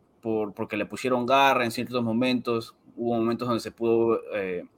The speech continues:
sacar mejores resultados, donde apretamos a rivales por momentos. Pero ya ahora, con lo que se ha estado viendo en estas eliminatorias, yo creo que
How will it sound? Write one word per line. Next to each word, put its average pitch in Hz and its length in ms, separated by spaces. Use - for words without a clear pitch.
sacar 120 300
mejores 127 300
resultados, 120 840
donde 98 160
apretamos 117 460
a 113 40
rivales 117 360
por 113 140
momentos. 113 640
Pero 117 580
ya 139 560
ahora, 151 640
con 123 120
lo 113 100
que 110 80
se - 100
ha 131 40
estado 143 300
viendo 139 840
en 110 220
estas 131 240
eliminatorias, 127 720
yo 117 140
creo 123 300
que 101 480